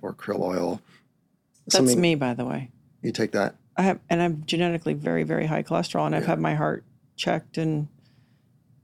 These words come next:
Speaker 2: it's crazy.
Speaker 1: Yeah. There's a lot of that out there.
Speaker 2: What is that?
Speaker 1: It's just, you
Speaker 2: Yeah.
Speaker 1: know, the liver makes cholesterol, and it's not just the cholesterol from your diet. But as you point out,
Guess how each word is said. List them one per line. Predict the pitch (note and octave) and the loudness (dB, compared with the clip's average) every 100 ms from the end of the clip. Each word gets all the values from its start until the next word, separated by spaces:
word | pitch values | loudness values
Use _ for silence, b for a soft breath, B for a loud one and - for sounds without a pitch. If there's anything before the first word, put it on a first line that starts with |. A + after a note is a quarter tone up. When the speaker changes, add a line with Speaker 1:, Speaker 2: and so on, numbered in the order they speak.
| - - | -20 -18
Speaker 2:
it's | - | -10
crazy. | - F3+ F#3 D3 C#3+ | -4 -2 -2 -4 -8
Speaker 1:
Yeah. | - - - _ _ _ | -14 -14 -20 _ _ _
There's | - - | -6 -2
a | |
lot | G#2 F#2+ | 0 0
of | - | -2
that | - | -4
out | - - | -6 -6
there. | G1+ - - b b b - | -6 -8 -18 b b b -4
Speaker 2:
What | F3 | 0
is | F#3 - | 0 -2
that? | D#3 G3 - _ - | -6 -8 -14 _ -4
Speaker 1:
It's | A#2+ - | 0 2
just, | - A#2+ - | 2 0 0
you | B2+ | 2
Speaker 2:
Yeah. | A#2+ | 2
Speaker 1:
know, | A2+ | 2
the | A2+ | 0
liver | G2 G#2+ A2 | 0 2 2
makes | G2 G2 G2+ - - - | 0 -2 -2 -6 -8 -8
cholesterol, | - - - G1+ G1+ | -6 -4 -4 -2 -2
and | G1+ | -4
it's | - - | -2 -2
not | - - | -2 -4
just | - - - | -6 -6 -8
the | |
cholesterol | - G#2 - A2 - | -6 -6 -4 -6 -6
from | G1+ | -6
your | G1+ | -4
diet. | - G1+ G1+ - - b b b - | -2 -2 -4 -6 -12 b b b 4
But | C#3+ - _ - | 4 2 _ -4
as | C3 A2+ | 0 2
you | A2 | 0
point | - A#2+ | 2 2
out, | D#3 C3 | 2 0